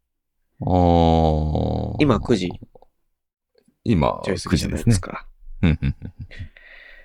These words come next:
Speaker 2: だから、父偉いなと思ったのは、
Speaker 1: うん。
Speaker 2: 八時四十五分に目覚ましセットしてたんですよ、自分でちゃんと。
Speaker 1: うん、うん、うん、うん。
Speaker 2: 昨日さ、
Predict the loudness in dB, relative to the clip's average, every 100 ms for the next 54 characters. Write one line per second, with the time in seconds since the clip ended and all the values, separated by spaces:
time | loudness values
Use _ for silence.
0 | _ -14 -10 -12 -14 -14 -2 -2 -2 -10
1 | -20 -12 -8 -4 -2 0 0 -2 -4 -6
2 | -8 -10 -8 -6 -8 _ _ _ _ _
3 | _ -4 -4 -2 -4 -4 0 2 2 -2
4 | -2 -2 -2 -6 -4 -4 -4 -4 -4 -6
5 | -8 -12 -12 -10 -10 -10 -12 -14 -14 -14
6 | -14 -16 -16 -14 -4 -2 0 -2 -2 -6
7 | -6 -10 -14 -16 -20 -20 -20 -20 -12 -10
8 | -10 -18 -20 -2 0 0 0 -4